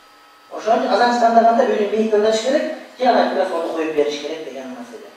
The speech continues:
Ünü ketken jerge çeyin gülösü geçirdiler degeni şunçalık dengelde. Elbette gülönün geçirilösünü biz ölçüye almayız bir derse menen, çın böyle. Hı? Kilogramda ölçüye almayız, ya o sonunda bir kub metrede ölçüye almayız. Bırak, adamlardan bar düşünüp bak,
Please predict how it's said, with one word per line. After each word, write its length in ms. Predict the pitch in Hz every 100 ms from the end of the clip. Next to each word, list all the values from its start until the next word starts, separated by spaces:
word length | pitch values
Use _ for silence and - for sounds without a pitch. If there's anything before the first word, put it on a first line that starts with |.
| _ _ _ - 277 - - - - _ 208
Ünü 200 | 240 -
ketken 360 | 254 262 262
jerge 320 | 240 240 240
çeyin 280 | 247 247 226
gülösü 320 | 226 220 214
geçirdiler 480 | 220 220 269 226 226
degeni 300 | 220 240 285 254 - -
şunçalık 520 | 285 285 214 196 -
dengelde. 560 | 175 160 143 - 117 - - - - - _
Elbette 320 | 214 294 254
gülönün 400 | 233 262 277 254
geçirilösünü 680 | 254 262 262 254 254 247 247
biz 80 | 226
ölçüye 280 | 262 - 262
almayız 340 | 262 262 -
bir 120 | -
derse 240 | - - 302
menen, 280 | - - -
çın 240 | 247 214
böyle. 180 | - -
Hı? 240 | - 233 - - - - -
Kilogramda 580 | 240 226 202 190 180 214
ölçüye 360 | 208 208 202
almayız, 580 | 196 196 190 190 190 -
ya 200 | 226 226
o 120 | 220
sonunda 420 | 220 220 220 220
bir 80 | 220 220 -
kub 160 | 233
metrede 360 | 226 226 233 214
ölçüye 260 | 220 220
almayız. 560 | 214 214 214 208 208 208 208 - - - -
Bırak, 220 | 294 370 359 - - -
adamlardan 840 | 233 294 285 285 277 294 294 262
bar 240 | 269 285 -
düşünüp 360 | - 269 -
bak, 180 | 320 330